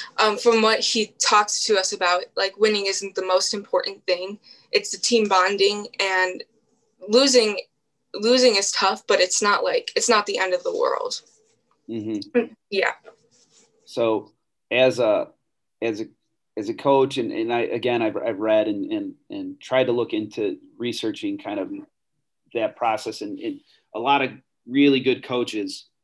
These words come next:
Speaker 2: will say, "We didn't talk about winning and losing. We just talked about doing our best, da, da, da." And I feel like sometimes that gets taken the wrong way, because the goal should be to win, right?
Speaker 1: Mm-hmm.
Speaker 2: Um, it shouldn't, it shouldn't be, um,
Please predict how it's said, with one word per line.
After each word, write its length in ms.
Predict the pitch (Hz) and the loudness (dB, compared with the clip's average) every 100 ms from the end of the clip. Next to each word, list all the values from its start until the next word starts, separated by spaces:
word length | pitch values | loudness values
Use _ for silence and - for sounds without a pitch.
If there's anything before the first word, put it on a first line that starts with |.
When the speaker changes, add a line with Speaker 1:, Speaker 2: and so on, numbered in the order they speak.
| _ | _
Speaker 2:
will 100 | - | -14
say, 160 | 101 120 | -8 -4
"We 120 | 123 | 2
didn't 160 | 143 - | 2 2
talk 200 | 110 101 | -4 -8
about 180 | 92 87 | -12 -12
winning 180 | 80 | -12
and 100 | - | -14
losing. 240 | - - 127 | -18 -12 2
We 160 | 143 | 4
just 200 | 139 117 | 4 -2
talked 180 | - 113 | -8 -10
about 220 | 107 98 | -8 -10
doing 160 | - 98 | -10 -12
our 60 | - | -14
best, 380 | - - - - | -20 -20 -14 -6
da, 80 | |
da, 160 | 120 110 | -4 -4
da." 160 | 98 - _ _ _ _ _ _ | -6 -12 _ _ _ _ _ _
And 100 | 110 | -10
I 160 | 110 107 _ | -10 -10 _
feel 200 | 160 165 | 0 2
like 160 | 147 135 | 2 0
sometimes 460 | - 139 135 127 | -2 -4 -2 -4
that 120 | 120 120 | -4 -6
gets 220 | 117 - _ - | -8 -10 _ -20
taken 460 | - 160 151 135 | -4 -2 0 -2
the 80 | 120 | -2
wrong 380 | 113 113 107 107 | -2 -2 -2 -2
way, 380 | 131 - - _ | 0 -2 -4 _
because 300 | 127 - 117 | -10 -6 -8
the 100 | 120 | -8
goal 520 | 110 123 147 196 139 117 | -8 0 2 4 4 0
should 300 | - 110 - | -4 -6 0
be 280 | 131 151 | 4 4
to 60 | 104 | 2
win, 420 | 90 110 123 87 - _ | -2 -2 -2 -2 -10 _
right? 380 | 104 101 110 - 233 _ _ | -10 -6 -6 -8 -12 _ _
Speaker 1:
Mm-hmm. 440 | 220 - - - 110 | -12 -12 -14 -8 -4
Speaker 2:
Um, 220 | 107 104 | -4 -4
it 120 | 117 | -4
shouldn't, 360 | - 165 156 143 - - _ | -2 0 0 -4 -14 -20 _
it 200 | - 120 | -12 -8
shouldn't 300 | - 170 147 | -2 -2 0
be, 360 | 147 139 131 120 | 4 4 4 -2
um, 460 | 107 104 98 87 | -4 -6 -6 -10